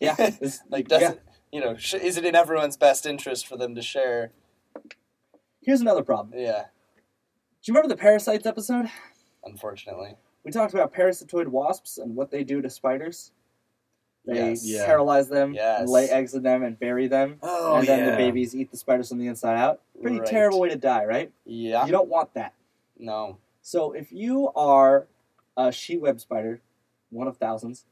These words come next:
Speaker 1: living in an aggregation like this,
Speaker 2: Mm-hmm.
Speaker 1: what's your best defense against,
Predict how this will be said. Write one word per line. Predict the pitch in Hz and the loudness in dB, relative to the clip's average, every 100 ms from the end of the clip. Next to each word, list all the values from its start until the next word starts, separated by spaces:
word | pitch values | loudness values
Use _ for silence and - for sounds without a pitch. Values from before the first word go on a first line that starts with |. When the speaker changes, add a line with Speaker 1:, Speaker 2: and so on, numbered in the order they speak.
| - | -14
Speaker 1:
living | 120 120 | -8 -8
in | 117 | -8
an | 117 113 | -10 -10
aggregation | 117 117 113 110 - 117 | -10 -10 -10 -10 -10 -12
like | 110 | -12
this, | - - - _ | -12 -14 -16 _
Speaker 2:
Mm-hmm. | 123 113 110 - _ _ _ _ _ _ | -20 -18 -18 -20 _ _ _ _ _ _
Speaker 1:
what's | - 240 | -10 -6
your | 370 | -2
best | 165 175 - | 0 -2 -6
defense | - - 131 113 - | -4 0 -2 -4 -12
against, | 277 123 - - - | -8 -8 -8 -12 -20